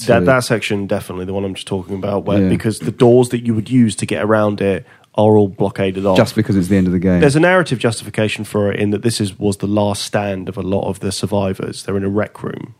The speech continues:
Speaker 1: and so rec room has food and all, you know, all that. So it makes sense that, and only one way in once they blocked everything off, and it's at the arse end of the ship. So it makes sense in that regard. But, uh,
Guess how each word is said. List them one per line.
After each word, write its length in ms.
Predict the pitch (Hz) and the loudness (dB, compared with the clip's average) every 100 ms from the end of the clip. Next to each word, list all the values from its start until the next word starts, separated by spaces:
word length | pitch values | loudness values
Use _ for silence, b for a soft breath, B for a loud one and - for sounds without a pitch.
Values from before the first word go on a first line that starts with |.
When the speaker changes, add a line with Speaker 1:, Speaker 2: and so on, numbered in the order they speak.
| - | -12
Speaker 1:
and 140 | 98 | -10
so 160 | - - | -8 -10
rec 200 | - - | -10 -12
room 120 | - | -12
has 120 | 92 | -12
food 360 | - - 87 87 | -10 -8 -8 -8
and 100 | 82 | -10
all, 220 | 82 87 - | -12 -12 -12
you 100 | 95 | -12
know, 100 | - | -12
all 160 | - | -12
that. 160 | 82 113 | -12 -12
So 300 | - 104 101 B B | 0 2 2 B B
it 100 | 120 | 2
makes 240 | 110 - | 2 0
sense 280 | - 107 - | 0 0 -2
that, 120 | 98 | -4
and 140 | 92 | 0
only 160 | 104 104 | 0 0
one 240 | 101 104 | 0 -2
way 260 | 98 95 104 | 0 0 -2
in 160 | 92 90 | -4 -6
once 220 | 90 - | -10 -8
they 80 | 85 | -10
blocked 240 | - 80 | -10 -10
everything 340 | 87 90 92 95 | -8 -8 -6 -2
off, 220 | 90 - | -2 -4
and 100 | 98 | -10
it's 140 | - | -10
at 60 | - | -6
the 100 | 95 | -4
arse 300 | 92 92 - | -2 -4 -8
end 160 | 92 | -10
of 40 | 92 | -10
the 60 | |
ship. 400 | - - 92 - - - b b | -8 -8 -8 -10 -18 -20 b b
So 140 | b 120 | b 2
it 60 | 120 | 4
makes 260 | 123 113 | 4 2
sense 260 | - 107 - | 0 -2 -2
in 40 | |
that 180 | 107 90 | -4 -4
regard. 380 | - 80 71 65 - B B B B B _ _ | -6 -8 -8 -10 -16 B B B B B _ _
But, 340 | 110 - - | -6 -6 0
uh, 440 | 107 98 95 92 | 2 2 2 0